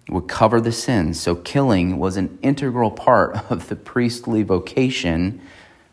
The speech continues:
back then. So, in one sense, they're doing their best, okay? They're doing what they know. They've already decided to kill Jesus, the man himself. And now they, they take aim at the man next to him who represents Christ's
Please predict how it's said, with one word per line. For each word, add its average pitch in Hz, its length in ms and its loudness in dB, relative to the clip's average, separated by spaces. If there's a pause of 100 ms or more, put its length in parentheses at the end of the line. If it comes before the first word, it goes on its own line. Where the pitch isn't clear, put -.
(140)
back 90 360 4
then. 85 360 0 (1000)
So, - 440 4 (760)
in 87 100 -2
one 147 160 4
sense, 120 320 0
they're 117 140 2
doing 139 240 6
their 131 100 8
best, 120 480 4 (220)
okay? 113 200 -2
They're 110 120 0
doing 123 260 0
what 117 160 0
they 113 100 -2
know. 101 380 -2 (920)
They've 107 140 0
already 147 320 6
decided 120 520 4
to 104 80 -4
kill 110 260 0
Jesus, 87 680 -8 (160)
the 110 80 -6
man 104 460 -2
himself. 98 560 -8 (1400)
And 101 120 0
now 110 120 8
they, 110 200 4
they 101 260 0
take 113 300 0
aim 104 240 2
at 95 120 -2
the 95 80 0
man 95 220 0
next 98 280 0
to 87 100 -6
him 76 120 -6
who 87 120 -6
represents 87 640 -4
Christ's - 480 -4